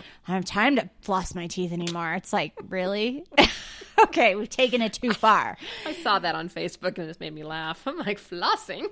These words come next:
Speaker 1: Yeah, right? Like,
Speaker 2: Okay.
Speaker 1: of all the, of all the different things. But I mean, that's, that was really what triggered it. And sometimes it is, I always tell my clients, it's like, it's the smallest things. When they come to me and they say, "Oh, well, I have something kinda silly I wanna talk to you about." It's like, really no big deal. <laughs> I, I get all excited because it's always tied to some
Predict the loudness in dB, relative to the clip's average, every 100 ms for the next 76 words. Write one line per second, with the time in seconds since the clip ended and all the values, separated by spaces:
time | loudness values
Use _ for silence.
0 | -10 -16 -8 2 4 4 4 2 2 0
1 | -2 0 0 0 -2 -2 -2 -2 -2 -6
2 | -4 -4 -4 0 0 2 0 2 4 4
3 | 4 2 0 -6 -6 -6 -4 -6 -4 -4
4 | -2 -2 -4 -4 -2 0 2 0 -4 -6
5 | -8 -4 -4 -2 -2 -2 -4 -6 -4 -2
6 | 0 -2 -2 -2 -4 -6 -6 -4 -6 -10
7 | -8 -8 -8 -12 -20 -20 -20 _ _ _
8 | _ -4 -4 -6 -4 -2 0 -2 -2 -4
9 | 0 0 0 0 0 0 0 2 2 2
10 | 2 0 -2 -2 0 2 0 -2 0 -2
11 | 0 -2 -2 -6 -8 -10 -8 -4 -4 -4
12 | -6 -8 -4 0 2 2 0 -4 -4 -4
13 | -2 -2 -2 -4 -4 -8 -8 -8 -8 -8
14 | -8 -6 -6 -4 -6 -8 -4 -4 -4 -10
15 | -4 6 8 8 6 0 -4 -4 -6 -8
16 | -8 -10